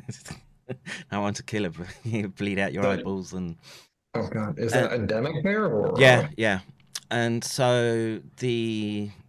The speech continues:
Speaker 1: th-, th-, their excuse is, "Well,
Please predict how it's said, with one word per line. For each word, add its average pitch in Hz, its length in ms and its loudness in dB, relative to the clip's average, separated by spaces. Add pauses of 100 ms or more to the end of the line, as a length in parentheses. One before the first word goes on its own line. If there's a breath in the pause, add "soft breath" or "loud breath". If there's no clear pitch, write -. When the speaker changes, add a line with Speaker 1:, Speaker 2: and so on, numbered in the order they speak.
(1200)
Speaker 1:
th-, 113 200 -8
th-, 98 160 -10
their 113 720 4 (140)
excuse 95 500 -8
is, 92 180 -6
"Well, 98 240 -2